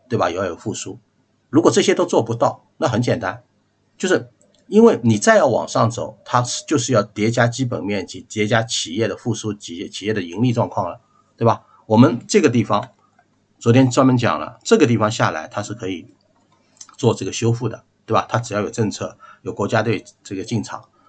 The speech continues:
那么它就可以把这个我们说超跌的部分给修复。但是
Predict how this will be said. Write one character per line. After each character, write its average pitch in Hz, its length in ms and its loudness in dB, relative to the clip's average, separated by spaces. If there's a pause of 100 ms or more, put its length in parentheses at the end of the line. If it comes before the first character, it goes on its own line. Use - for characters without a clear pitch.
(360)
那 98 80 -6
么 95 220 -2 (760)
它 - 120 -2
就 120 120 2
可 117 100 -2
以 107 60 2
把 82 320 -8 (260)
这 101 160 -10
个 80 240 -10 (380)
我 - 120 -10
们 90 80 -8
说 - 200 -8
超 160 260 2
跌 170 140 0
的 - 40 -4
部 110 120 -4
分 107 120 -6
给 80 120 -10
修 104 200 -6
复。 - 240 -12 (140)
但 196 140 4
是 135 220 -4